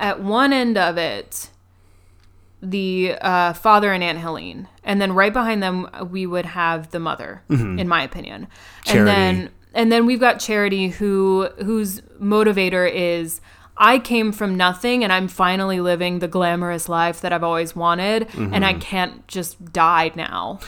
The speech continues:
Speaker 2: Well, and all, yeah, exactly. It's like, she's like, "I'm already a member of this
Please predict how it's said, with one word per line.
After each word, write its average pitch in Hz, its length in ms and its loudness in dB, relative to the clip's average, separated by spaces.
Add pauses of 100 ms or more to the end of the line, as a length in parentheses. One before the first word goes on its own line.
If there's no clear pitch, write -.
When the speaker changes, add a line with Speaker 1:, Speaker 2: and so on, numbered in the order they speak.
(160)
Speaker 2:
Well, 151 120 4
and 131 80 2
all, 120 140 -4
yeah, 120 220 2
exactly. 101 360 -2
It's 95 140 -4
like, 104 240 -4 (460)
she's 143 280 0
like, 107 300 2 (260)
"I'm 123 280 2
already 120 360 2
a 95 200 -4 (100)
member 113 460 4
of 95 120 0
this - 680 -4